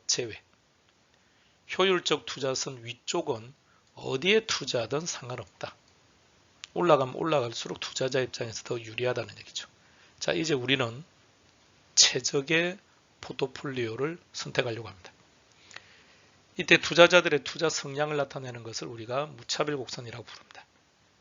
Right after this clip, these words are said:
따라서 최적의 포트폴리오는 효율적 투자성과 무차별 곡선이 만나는 접점.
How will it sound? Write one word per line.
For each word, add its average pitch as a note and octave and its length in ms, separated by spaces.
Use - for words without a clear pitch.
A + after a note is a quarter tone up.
따라서 C#3 300
최적의 D#3 420
포트폴리오는 B2 920
효율적 D3+ 480
투자성과 A#2+ 600
무차별 C3 560
곡선이 A#2+ 300
만나는 A2+ 420
접점. - 420